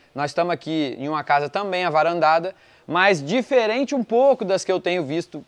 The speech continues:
por aqui em Pernambuco e até mesmo outras casas do no-, de Nordeste, né? Sem ser aqui, mas por Sergipe, onde eu passei, eu vi que as casas eram avarandadas também,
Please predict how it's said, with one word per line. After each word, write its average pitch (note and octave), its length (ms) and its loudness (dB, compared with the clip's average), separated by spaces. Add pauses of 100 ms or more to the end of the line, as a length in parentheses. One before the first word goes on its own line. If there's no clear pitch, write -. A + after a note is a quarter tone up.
(100)
por F3 160 0
aqui D#3+ 220 -2
em D3+ 80 -6
Pernambuco D#3 680 -2
e D3 80 2
até D#3+ 240 2
mesmo E3 420 -2
outras F3 460 0
casas C3+ 340 -2
do B2+ 120 -8
no-, C3 200 -8
de A#2+ 140 -8
Nordeste, C3+ 540 -4
né? E3 120 -8
Sem E3+ 220 -6
ser D3+ 180 -4
aqui, D#3+ 240 -6
mas C#3 300 -8 (200)
por D3+ 140 -6
Sergipe, C3+ 600 -4
onde C#3+ 100 -6
eu C#3+ 80 -4
passei, D#3+ 420 -4 (360)
eu G3 180 4
vi F3+ 340 -4 (240)
que F#3+ 160 2
as F#3 160 2
casas F#3+ 320 4
eram G3 220 4
avarandadas F#3+ 680 2
também, G#3 680 0